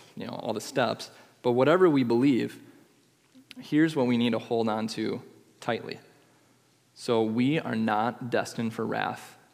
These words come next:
on that day, but instead we have salvation secured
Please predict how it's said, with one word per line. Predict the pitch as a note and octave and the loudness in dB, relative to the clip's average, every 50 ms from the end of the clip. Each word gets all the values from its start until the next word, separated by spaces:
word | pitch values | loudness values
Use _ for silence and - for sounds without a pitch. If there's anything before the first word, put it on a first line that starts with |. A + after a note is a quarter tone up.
| _ _ _ | _ _ _
on | - - G#2+ A2 A2 A2 | -8 -4 -2 -2 0 0
that | A2 A2 A2 - - | -2 -2 -4 -4 -4
day, | A2 G#2+ A2 A2+ A2 - - - _ _ _ _ _ _ _ _ _ - | -6 -6 -6 -8 -12 -16 -20 -20 _ _ _ _ _ _ _ _ _ -8
but | - A2+ | -4 -4
instead | A2+ A2+ A2 - - C3 A#2+ B2 B2+ | -2 -4 -4 -2 0 2 2 2 2
we | B2 A#2+ A#2+ | 2 2 2
have | A#2 A2+ A2 A2 - | 2 0 0 -2 -4
salvation | - - A2+ A2 A2 G#2+ A2+ A#2+ A#2 - C#3 C3 A#2+ | -4 -2 -2 -2 0 0 -2 -2 -2 -2 -4 -6 -4
secured | - - - - - A2+ A2 A2 G#2+ G#2+ A2 G#2+ | -4 -6 -8 -8 -6 -4 -2 -2 -2 -2 -4 -6